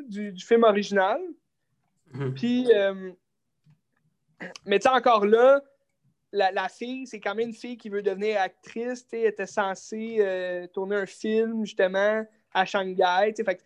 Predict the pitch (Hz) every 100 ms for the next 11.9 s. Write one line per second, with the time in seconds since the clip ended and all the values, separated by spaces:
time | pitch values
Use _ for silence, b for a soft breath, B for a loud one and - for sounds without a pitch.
0 | _ _ 190 226 269 220 196 233 269 233
1 | 185 202 233 196 202 185 208 220 185 180
2 | 175 190 220 226 226 _ _ _ _ 185
3 | 190 202 196 202 220 220 185 175 180 190
4 | 339 349 b b b _ 190 208 233 254
5 | 262 262 202 196 190 190 185 180 _ _
6 | _ _ _ - 196 196 240 254 202 214
7 | - 269 269 - 190 180 180 175 170 175
8 | _ 175 185 - 208 180 196 240 220 190
9 | - 202 214 214 196 185 185 180 - -
10 | 220 208 208 233 254 214 - 202 196 233
11 | 226 190 196 180 180 175 165 175 196